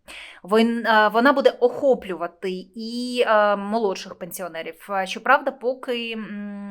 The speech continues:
подробиці не розповідають. Фінансова допомога, вона доступна після подання заяви до міського центру надання адміністративних послуг. Тобто йдете до міського центру надання адміністративних послуг і все, вам виплатять ці гроші.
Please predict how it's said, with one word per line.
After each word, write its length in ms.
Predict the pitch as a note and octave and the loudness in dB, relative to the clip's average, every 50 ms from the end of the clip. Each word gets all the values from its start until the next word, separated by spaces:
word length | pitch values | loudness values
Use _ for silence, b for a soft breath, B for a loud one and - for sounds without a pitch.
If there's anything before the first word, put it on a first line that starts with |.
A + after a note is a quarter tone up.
| F#3+ F#3+ | -12 -8
подробиці 600 | F#3+ G#3+ G#3+ A3+ A#3 A3+ A#3 A3+ - - A3 G3 | -8 -6 -2 -2 -2 -2 -2 -6 -6 -8 -6 -6
не 140 | F3+ F#3 G3 | -4 -4 -4
розповідають. 640 | G3 F#3+ F#3+ - F3+ E3 E3+ - - G2 - - _ _ _ _ _ _ _ _ _ _ _ _ _ _ _ - - _ - - | -6 -6 -10 -12 -18 -18 -16 -16 -16 -16 -18 -20 _ _ _ _ _ _ _ _ _ _ _ _ _ _ _ -20 -20 _ -6 0
Фінансова 440 | A#3+ A#3+ C4+ D4+ D#4 D4+ C4+ A#3 | 2 4 4 4 4 2 -2 -4
допомога, 500 | A3 - - A#3+ A3 A#3 C#4 F4 E4 C#4 | -4 -6 -6 -6 0 2 2 2 4 2
вона 200 | F#3 F#3+ G3 A3 | 0 0 -2 -4
доступна 460 | A3+ A3+ G#3+ - - C#4 A#3+ - A3+ G3 | -4 -4 -6 -8 -8 -12 -10 -8 -10 -10
після 400 | - - A#3 A#3+ A#3+ - - - | -8 -8 -8 -8 -8 -8 -10 -10
подання 420 | - G3 F3 G3 F#3+ F#3+ F3+ E3+ | -12 -10 -10 -8 -6 -4 -4 -6
заяви 440 | F3 F3+ F3 E3+ F3 G#3 B3 D4 D#4+ D4+ B B B B B B | -6 -6 -6 -2 -2 0 0 -2 -6 -8 B B B B B B
до 80 | G3+ G#3 | -2 0
міського 400 | G#3+ A3 A3 - E4+ F#4+ F4+ C#4+ | 0 0 0 2 2 4 2 2
центру 360 | - - C4+ C#4+ C#4 - A3+ | 2 4 2 2 2 -4 -6
надання 400 | G3 F3+ E3+ F3 F3 F#3+ A#3+ C4 C4 | -6 -6 -6 -6 -4 -2 -4 -4 -4
адміністративних 800 | G3+ F3 F3 E3+ E3+ F3+ - - - - A3 A3+ A3 G3 G3+ | -6 -10 -12 -16 -16 -16 -18 -16 -8 -6 -6 -4 -6 -6 -10
послуг. 400 | _ - E3 E3 - - - _ - | _ -14 -16 -16 -16 -18 -20 _ 0
Тобто 480 | - C#4 D4 C#4+ D4 - - E3+ - B B B B B B B B | 4 4 4 4 2 -4 -6 -6 -6 B B B B B B B B
йдете 520 | A3 G#3 C4 D#4+ E4+ E4+ E4+ E4 D#4 D4+ | -2 4 6 6 6 6 4 2 0 0
до 140 | C#4+ A#3+ B3 | 0 -2 -2
міського 400 | G3+ G3 - - - F#3+ F#3 F3 | -4 -4 -6 -6 -6 -6 -6 -4
центру 440 | E3+ - A#3 B3 C4+ C4+ C4 B3 A3+ | -4 -2 0 0 0 -2 -4 -4 -6
надання 360 | G#3+ F#3 F3+ F#3 F3+ F#3 F3 | -6 -6 -6 -6 -6 -4 -6
адміністративних 720 | E3+ - E3+ D#3+ D#3+ - - - E3 - E3 D3+ - - - | -6 -8 -10 -16 -16 -18 -18 -18 -14 -14 -14 -14 -16 -16 -6
послуг 480 | - C4+ D#4+ E4+ E4+ D#4+ D4+ D4+ - - _ - | -2 0 0 0 0 -4 -8 -10 -12 -20 _ -10
і 300 | B3+ C#4 D#4+ E4 F#4 F#4 - | -8 -6 -4 -4 -6 -6 -6
все, 380 | - - - A#3 A#3+ B3+ C#4 C#4 | -6 -4 -2 0 0 0 -2 -4
вам 320 | A#3 F#3 F#3+ B3 D4 D4+ | 0 2 4 4 4 2
виплатять 600 | A3 A3 B3+ B3+ - B3 A#3 A#3 A#3+ A3 A3 A3 _ _ _ _ | -4 -6 -8 -8 -8 -8 -8 -6 -8 -10 -10 -10 _ _ _ _
ці 300 | - - B3+ C4 C4+ C4 _ _ _ _ | -10 -8 -6 -6 -8 -10 _ _ _ _
гроші. 420 | - - F#3+ F3 - - - _ | -12 -8 -6 -6 -6 -8 -12 _